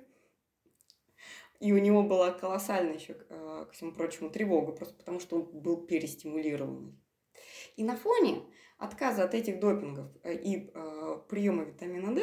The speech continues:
и психотерапия достаточно быстро, а, пошла, и состояние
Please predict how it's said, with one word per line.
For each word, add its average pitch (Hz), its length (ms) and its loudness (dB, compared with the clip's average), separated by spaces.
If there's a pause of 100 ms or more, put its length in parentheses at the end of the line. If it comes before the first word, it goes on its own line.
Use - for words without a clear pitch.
(220)
и 233 220 -2
психотерапия 320 640 2
достаточно 339 480 -4 (140)
быстро, 285 480 2 (180)
а, 214 480 -6 (200)
пошла, 220 420 -2
и 247 560 0
состояние 262 920 2